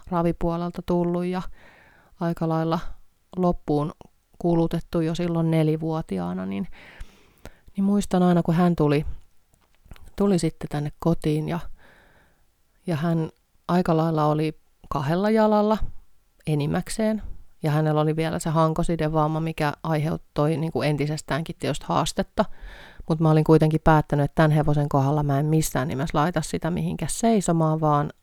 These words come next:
vaan tää pihattoympäristö on kuitenkin se paras, että, että sitä jalkaa niinku pääsee käyttämään ja, ja et, et se pakkolepo ei, ei oo hyvä myöskään ihan niinku henkisesti, emotionaalisesti, että se ei olisi ollut oikein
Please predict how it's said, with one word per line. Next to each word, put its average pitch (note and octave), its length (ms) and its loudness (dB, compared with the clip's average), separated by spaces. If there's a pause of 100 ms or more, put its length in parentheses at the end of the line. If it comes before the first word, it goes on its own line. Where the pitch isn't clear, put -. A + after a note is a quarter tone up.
(240)
vaan D3+ 340 -4 (240)
tää C#3+ 180 0
pihattoympäristö C#3+ 1000 -2
on D3 80 -2
kuitenkin D3+ 480 -2
se - 140 -2
paras, D#3 400 0
että, - 280 -4 (720)
että - 120 -8
sitä D3+ 200 -2
jalkaa D3 540 0
niinku F3 340 -8
pääsee D3 400 0 (600)
käyttämään D#3+ 720 0
ja, E3+ 120 -4 (600)
ja D#3+ 340 -4
et, E3 120 -10 (260)
et D#3 140 -8
se - 100 -4
pakkolepo D3 800 -2
ei, D#3+ 400 -4 (240)
ei D#3+ 200 -2
oo D#3 120 -2
hyvä D#3+ 220 -2
myöskään E3 520 -4
ihan C#3+ 220 -2
niinku C#3+ 280 -4
henkisesti, D#3 760 -4 (400)
emotionaalisesti, D#3+ 1200 -4
että E3 160 -6
se - 100 -2
ei E3 140 -2
olisi D#3+ 220 -4
ollut D3+ 220 -4
oikein F3 520 -4